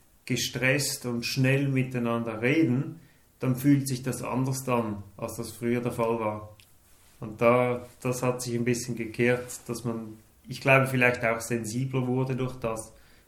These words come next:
dass man sich für diesen Ansatz geöffnet hat.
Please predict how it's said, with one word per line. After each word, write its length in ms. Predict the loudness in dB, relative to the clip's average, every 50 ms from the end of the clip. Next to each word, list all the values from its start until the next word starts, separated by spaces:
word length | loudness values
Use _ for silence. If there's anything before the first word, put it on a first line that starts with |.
| _ -12
dass 160 | -10 -6 -4
man 80 | -4 -2
sich 260 | 0 0 0 0 -2
für 120 | -4 -4 0
diesen 320 | 0 0 0 0 0 0
Ansatz 440 | 2 2 0 0 -2 -4 -6 -6 -6
geöffnet 440 | -6 -6 -6 -6 -6 -8 -8 -8 -8
hat. 280 | -8 -10 -10 -14 -18